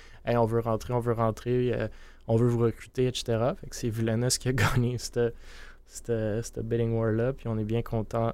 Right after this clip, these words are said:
euh, de ce fait-là. Donc, euh, branchez-vous mardi prochain pour, euh, pour la deuxième, euh, la deuxième semaine.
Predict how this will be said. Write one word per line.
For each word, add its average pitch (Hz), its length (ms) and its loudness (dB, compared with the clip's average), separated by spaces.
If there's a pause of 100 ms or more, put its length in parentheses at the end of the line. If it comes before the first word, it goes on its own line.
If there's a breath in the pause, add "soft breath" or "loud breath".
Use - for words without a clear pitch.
(140)
euh, 101 140 -2
de 107 140 -2
ce - 100 -2
fait-là. 107 420 -2
Donc, 101 460 -4
euh, 98 220 -2 (720 loud breath)
branchez-vous 131 540 4
mardi 135 380 4
prochain 143 540 2 (580 loud breath)
pour, 123 340 -2
euh, 117 400 2
pour 123 220 -4
la 117 160 2
deuxième, 120 640 0
euh, 113 140 6
la 117 120 4
deuxième 123 380 2
semaine. 139 420 0